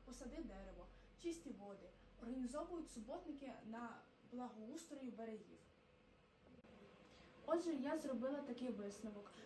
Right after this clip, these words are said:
що наша річка цікава не тільки своєю старою історією, а й хочеться побачити її нову.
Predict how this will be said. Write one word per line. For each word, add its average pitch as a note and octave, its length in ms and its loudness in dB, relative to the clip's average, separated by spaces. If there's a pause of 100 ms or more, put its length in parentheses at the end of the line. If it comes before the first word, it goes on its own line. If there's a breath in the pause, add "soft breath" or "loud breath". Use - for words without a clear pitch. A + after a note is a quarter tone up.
(100)
що C#4 120 2
наша C#4+ 320 8
річка D4 320 4
цікава C4 400 6
не B3+ 140 6
тільки E4+ 280 8
своєю A#3+ 400 6
старою G#3+ 400 6
історією, G#3 420 -2 (360 loud breath)
а G#3+ 60 6
й A#3 60 6
хочеться D#4+ 420 6
побачити A#3+ 600 4
її A3 220 6
нову. F#3 360 8